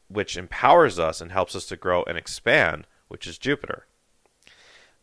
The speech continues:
The new Earth that I see us living on has a healthy integration between technology and nature. The technology enhances human life without disrupting the natural rhythms of nature or the human body.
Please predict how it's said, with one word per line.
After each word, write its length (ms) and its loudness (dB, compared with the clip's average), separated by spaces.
The 100 -6
new 260 0
Earth 300 4
that 180 0
I 240 4
see 240 -4
us 160 -6
living 260 -6
on 360 -10
has 180 -16
a 60 -8
healthy 400 -4
integration 760 -8
between 300 -16
technology 720 -10
and 140 -16
nature. 480 -14
The 80 -10
technology 580 2
enhances 540 -2
human 260 -10
life 320 -2
without 260 6
disrupting 540 0
the 80 -6
natural 420 0
rhythms 440 -2
of 160 -8
nature 400 -6
or 160 -4
the 80 -8
human 340 -12
body. 480 -2